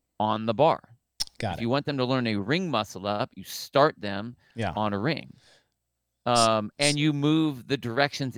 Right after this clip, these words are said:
Speaker 1: in that. I, I don't think that because the idea of hanging under something and ending up on top of something automatically means that they're the same movement.
Speaker 2: Mm-hmm.
Speaker 1: Because one is, I mean, because one is a standard object that's, that you can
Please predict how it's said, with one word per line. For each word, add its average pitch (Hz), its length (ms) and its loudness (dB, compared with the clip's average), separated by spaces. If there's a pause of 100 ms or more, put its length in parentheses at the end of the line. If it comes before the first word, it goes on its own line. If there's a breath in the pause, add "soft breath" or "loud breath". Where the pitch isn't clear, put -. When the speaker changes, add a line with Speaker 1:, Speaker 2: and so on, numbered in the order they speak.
Speaker 1:
in 143 160 -4
that. 85 280 -4
I, 120 220 2
I 127 80 4
don't 139 240 2
think 156 280 -2
that 131 180 0
because 123 520 -2
the 120 140 -4
idea 117 380 2
of 98 80 -2
hanging 123 500 -4
under 120 240 -2
something 117 380 -4
and 107 120 -4
ending 113 260 -4
up 107 120 -2
on 98 140 -4
top 120 240 -4
of 110 100 -8
something 104 420 -6 (680 soft breath)
automatically 131 600 6
means 123 180 -2
that 113 100 -2
they're 120 100 2
the 101 120 -4
same 110 260 -4
movement. 101 400 -6
Speaker 2:
Mm-hmm. 123 180 2
Speaker 1:
Because 113 300 4
one 139 300 4
is, 147 300 4
I - 20 -2
mean, 127 260 0 (100)
because 139 540 4 (200 soft breath)
one 135 240 2
is 139 100 -2
a 120 40 -6
standard 131 520 -2
object 107 440 -2
that's, 110 240 -6
that 104 180 -6
you 117 260 -2
can 110 160 -6